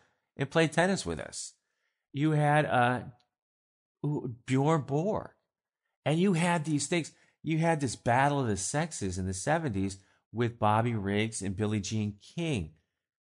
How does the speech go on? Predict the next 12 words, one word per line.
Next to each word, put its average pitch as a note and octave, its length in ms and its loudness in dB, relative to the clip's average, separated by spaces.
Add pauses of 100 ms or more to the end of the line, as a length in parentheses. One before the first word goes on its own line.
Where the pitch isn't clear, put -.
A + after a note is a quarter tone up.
Before C3 400 0
that, C3+ 220 4
it - 60 -2
was A#2+ 300 -4 (260)
Billie A#2+ 240 0
Jean C3 280 -4
Moffitt C#3+ 560 -6 (640)
and C3 340 0 (840)
Rosie C3+ 420 2
Casals, D3 1120 -4 (120)
Virginia C#3 500 0
Wade. C3 480 0